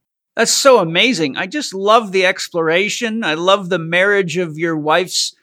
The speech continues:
chef skills and your science skills. And that's just the magic of a healthy relationship. And that really describes my relationship with Bioptimizer. It's just magical 'cause I love all their products. I, I've always had a great relationship with Wade, and I love it because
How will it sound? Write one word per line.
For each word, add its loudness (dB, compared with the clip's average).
chef 2
skills 0
and -4
your -4
science -2
skills. 0
And -4
that's -4
just -8
the -2
magic 2
of -4
a 0
healthy -2
relationship. -2
And -4
that 2
really 4
describes 0
my 0
relationship -2
with -14
Bioptimizer. 2
It's -10
just -4
magical -2
'cause -12
I 0
love 0
all 2
their -4
products. 0
I, -8
I've -4
always 4
had 0
a -2
great 0
relationship -2
with -6
Wade, 0
and -2
I 0
love 0
it -2
because -4